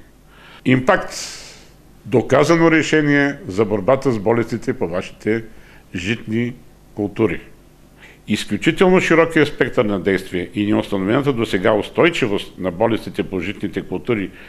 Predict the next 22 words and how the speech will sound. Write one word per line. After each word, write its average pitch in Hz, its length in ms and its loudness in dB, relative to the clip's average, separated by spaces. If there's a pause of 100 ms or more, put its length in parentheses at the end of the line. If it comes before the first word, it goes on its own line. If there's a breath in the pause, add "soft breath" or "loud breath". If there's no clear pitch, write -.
(200 loud breath)
към 92 120 -4
продукта, 123 600 0 (440 loud breath)
след 123 300 2
повече 165 380 4
от 117 140 0
двайсет 139 420 2
и 180 40 0
пет 185 240 0
години 120 360 0
световно 113 580 0
приложение, 127 720 -2 (280 loud breath)
не 110 180 0
е 143 80 4
наложило 165 600 2
по 110 120 -2
никакъв 131 420 0
начин 156 320 2
смесването 131 600 -2
му 139 100 -2
с 98 160 -6
друг 135 300 -2 (300 soft breath)
фунгицид. 92 520 -6